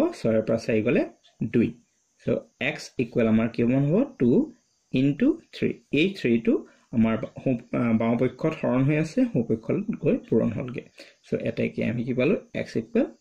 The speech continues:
দুই তিনি গুণ ছয়, ছিক্স পালোঁ। নেক্সট নাম্বাৰ থাৰ্টিনটো চোৱা। ইয়াত দিছে তোমালোকৰ পি বাই থ্ৰী প্লাছ ফাইভ ইকুৱেল টুৱেলভ। তো আমি প্ৰথমেই লিখিম পি বাই থ্ৰী আৰু ইকুৱেল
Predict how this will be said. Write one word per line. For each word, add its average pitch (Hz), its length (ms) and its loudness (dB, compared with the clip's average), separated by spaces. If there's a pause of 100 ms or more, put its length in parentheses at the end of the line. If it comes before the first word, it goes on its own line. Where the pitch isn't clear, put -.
(160)
দুই 120 120 0
তিনি 117 180 -2
গুণ 170 160 2
ছয়, - 220 -6
ছিক্স - 400 -8
পালোঁ। - 260 -16 (600)
নেক্সট - 300 -4
নাম্বাৰ 123 220 4 (100)
থাৰ্টিনটো 113 460 -2
চোৱা। 117 200 -6
ইয়াত 117 240 0
দিছে 131 260 0
তোমালোকৰ 147 520 0
পি 117 160 4
বাই 117 200 0
থ্ৰী 127 240 -2
প্লাছ 135 340 -2 (920)
ফাইভ 120 220 0
ইকুৱেল 165 300 0 (560)
টুৱেলভ। 113 260 2 (280)
তো 120 100 -2
আমি 117 160 0
প্ৰথমেই 120 400 0
লিখিম 151 360 0
পি 117 200 4
বাই 160 220 0 (300)
থ্ৰী - 260 -2 (320)
আৰু 120 200 -4
ইকুৱেল 143 380 0